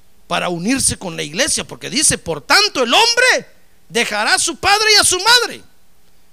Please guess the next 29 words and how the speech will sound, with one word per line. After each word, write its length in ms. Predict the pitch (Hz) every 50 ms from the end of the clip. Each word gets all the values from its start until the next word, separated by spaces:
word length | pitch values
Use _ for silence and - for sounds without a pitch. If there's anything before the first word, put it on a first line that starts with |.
| - -
y 120 | 254 277
se 160 | - - 285
unirá 380 | 285 285 277 269 277 285 381 392
a 40 | -
su 160 | - 370 359
mujer 640 | 370 359 - - 453 494 508 453 349 247 196 - -
y 100 | 254 254
serán 460 | - - 240 226 220 262 349 359 330
una 220 | 311 294 247 214 185
sola 580 | - - - - 339 415 440 453 415 392 403 -
carne". 480 | 415 453 453 381 311 254 196 135 107 - - - - - - - - - - - - - - - - - - - -
Mire, 120 | 214 233
el 60 | 233
Señor 240 | - 185 180 233 240
Jesús 280 | - 208 - - 254 233
renunció 500 | 226 214 185 170 165 156 - - 202 214
a 40 | 214
todo, 360 | - - 262 269 330 320 285
hermano. 440 | 247 202 170 156 143 131 113 95 - - - - - - - - - - - - - - - - - - - -
Renunció, 600 | 156 165 170 165 156 151 143 - - 220 240 247
dice 240 | 262 - - 233 -
que 100 | 180 156
dejó 240 | 151 139 - 226
su 160 | 226 - 233 214
divinidad, 680 | 175 175 151 156 151 151 147 143 165 214 262 262 226
dejó, 500 | 202 175 170 160 165 - - 208 226 - 160
renunció 600 | - 170 175 160 156 160 156 147 - - 202 226
a 40 | 233 -
todo, 420 | - - 269 285 262 196 -